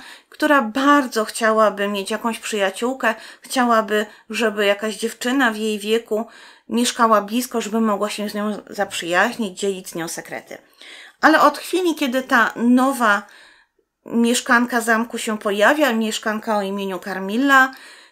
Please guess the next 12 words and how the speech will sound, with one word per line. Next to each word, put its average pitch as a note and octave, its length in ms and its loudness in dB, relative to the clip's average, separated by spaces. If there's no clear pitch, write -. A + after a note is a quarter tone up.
zaczynają D4 640 2
w B3+ 60 -4
okolicy B3 540 -4
dziać G#3+ 240 -4
się G3+ 200 -4
dziwne G3 340 -4
rzeczy. C#4 460 0
Przede D4 320 0
wszystkim B3+ 520 -4
umierają G#3+ 560 2
młode G#3+ 580 2
dziewczyny, G#3 760 -2